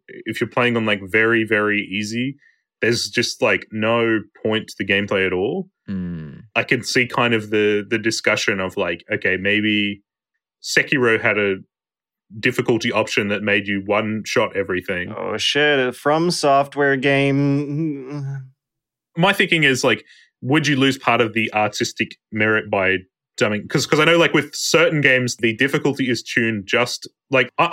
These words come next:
Speaker 1: I'm more for those games where there's no difficulty option at all, and it's, like,
Speaker 2: Yeah,
Speaker 1: the difficulty
Speaker 2: it's
Speaker 1: is
Speaker 2: built,
Speaker 1: tuned in to
Speaker 2: yeah.
Speaker 1: be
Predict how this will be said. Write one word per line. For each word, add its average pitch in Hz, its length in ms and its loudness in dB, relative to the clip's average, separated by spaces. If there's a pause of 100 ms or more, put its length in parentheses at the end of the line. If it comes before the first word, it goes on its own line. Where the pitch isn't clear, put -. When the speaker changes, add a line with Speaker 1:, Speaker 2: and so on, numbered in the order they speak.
Speaker 1:
I'm 190 80 4
more 190 140 4
for 190 140 0
those 139 200 2
games 131 260 0
where 135 120 0
there's 110 280 -2
no 117 160 2
difficulty 147 500 0
option 139 300 0
at 101 100 2
all, 139 280 2
and 117 120 2
it's, - 160 -2
like, 104 220 2 (220)
Speaker 2:
Yeah, 101 260 2
Speaker 1:
the - 80 0
difficulty 131 460 2
Speaker 2:
it's 113 80 0
Speaker 1:
is 117 100 4
Speaker 2:
built, 104 120 2
Speaker 1:
tuned 127 320 0
in 123 220 2
to - 100 0
Speaker 2:
yeah. - 40 -6
Speaker 1:
be 117 380 2